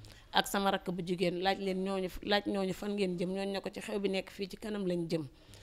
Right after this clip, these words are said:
Mu ne leen, "Xaar leen ma ñu ànd." Ñooñu ne ko, "Yow ñibbi woo, sa yaay mi ngi la doon woo." Mu ne leen, "Xaar leen ma ñu ànd, ma jaar noonu ñibbi waale." Mu dem ci xew bi nekk ci ñaari xew la woon, mu dem ci beneen xew bi nekk ci kanam.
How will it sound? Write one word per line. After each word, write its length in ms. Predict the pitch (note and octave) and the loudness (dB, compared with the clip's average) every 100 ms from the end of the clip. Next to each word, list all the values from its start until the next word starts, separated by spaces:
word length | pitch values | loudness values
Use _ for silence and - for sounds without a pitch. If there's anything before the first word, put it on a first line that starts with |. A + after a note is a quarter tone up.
| - - | -20 -8
Mu 120 | G3+ | -2
ne 60 | G#3+ | 0
leen, 180 | G#3+ G3 | 2 0
"Xaar 260 | - A3+ A3+ | 2 4 6
leen 200 | A3 G#3 | 4 4
ma 100 | G3+ | 0
ñu 100 | G3+ | 0
ànd." 380 | G3 F#3+ F#3 G3+ - - - | 2 2 2 -2 -4 -18 -12
Ñooñu 440 | - G3 G#3 A3 A3+ | -4 0 2 2 2
ne 60 | |
ko, 80 | G#3 | 2
"Yow 140 | A3 A3 | 4 4
ñibbi 280 | A#3 A#3 | 2 0
woo, 140 | A3+ G3 | 2 2
sa 120 | A#3 | 2
yaay 180 | A#3 G#3 | 2 2
mi 100 | G#3 | 2
ngi 60 | G#3+ | 2
la 80 | G#3 | 4
doon 180 | G#3 G3+ | 4 4
woo." 140 | F#3+ | 4
Mu 120 | G3 | 2
ne 60 | A3 | 0
leen, 120 | G#3+ | -2
"Xaar 200 | G#3+ A3+ | -2 0
leen 140 | A3+ G3+ | 0 0
ma 60 | F#3+ | -2
ñu 80 | F#3 | -2
ànd, 200 | F#3+ F#3 | 0 0
ma 120 | F#3 | 0
jaar 220 | G3 G3 | 2 2
noonu 220 | F#3 F3+ | 2 0
ñibbi 260 | F#3 F#3+ F#3 | 2 2 2
waale." 360 | F3 F#2+ F#2+ - - - - - - - | 2 0 -4 -8 -14 -20 -20 -20 -20 -10
Mu 100 | F3+ | -2
dem 160 | F#3 G3+ | 2 2
ci 100 | G3+ | 2
xew 200 | G3 G#3 | 2 4
bi 100 | G3 | 4
nekk 220 | G3 G#3 - | 4 2 2
ci 80 | G#3 | 0
ñaari 340 | G#3+ A3+ A3+ | 2 0 0
xew 200 | A3+ A3 | 0 2
la 100 | G3 | 4
woon, 120 | F#3 F#3 | 4 4
mu 80 | G3 | 0
dem 160 | G#3+ | 0
ci 80 | G#3 | -2
beneen 240 | G3 G#3+ | -2 0
xew 180 | G#3+ A3+ | 0 -2
bi 100 | G#3 | 0
nekk 220 | G3+ G3 G#3 | 0 -2 -6
ci 80 | - | -2
kanam. 300 | G#3 F3+ | 0 0